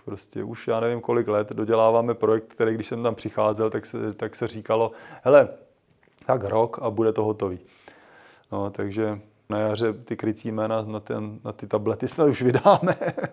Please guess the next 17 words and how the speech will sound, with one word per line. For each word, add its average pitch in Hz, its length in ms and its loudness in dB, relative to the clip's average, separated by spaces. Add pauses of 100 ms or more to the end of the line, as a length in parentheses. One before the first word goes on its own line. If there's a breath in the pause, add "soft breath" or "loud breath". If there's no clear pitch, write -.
<laughs> - 480 -18
A 120 100 8
tam 139 180 8
zase 151 260 6
něco 127 240 2
úplně 143 320 4
novýho, 143 320 6
že 107 80 2
jo? 107 100 8
Vlastně 107 280 2
teďka 120 380 6
zatím 120 320 2
tam 123 160 8
není 127 140 0
žádný 123 260 6
tři 117 160 -4
déčko. 110 500 4